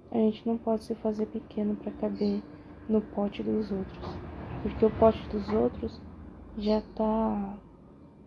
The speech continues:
já tá enchido até o topo, quase transbordando de si pró-, de si mesmos. É isso. Tchau.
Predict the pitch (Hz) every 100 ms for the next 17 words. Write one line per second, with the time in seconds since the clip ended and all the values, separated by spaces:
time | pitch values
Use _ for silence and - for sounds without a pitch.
0 | - - - 214 208 208 220 220 - 214
1 | 220 220 - 240 262 - 220 220 - -
2 | 226 220 233 220 214 220 214 208 202 202
3 | 208 - 208 - 208 - - 185 - 202
4 | 208 202 208 196 190 185 214 - - -
5 | - - - - - - - - - -
6 | - - _ - - - - - - -
7 | - - - - 190 196 - 208 202 -
8 | - - - - - - - - - -
9 | _ - - - - - - - - -
10 | - - - _ - - - - - -
11 | - - - - - - - - - -
12 | - - - - - - - 214 233 247
13 | 226 226